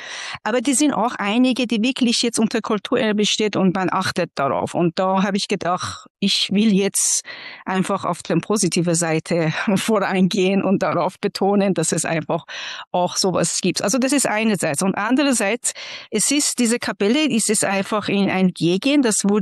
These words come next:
dann, hm, auch so eine, äh, Staudamm gebaut.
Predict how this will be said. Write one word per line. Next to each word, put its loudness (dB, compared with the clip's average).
dann, 2
hm, 2
auch -2
so 0
eine, 2
äh, 0
Staudamm 0
gebaut. 0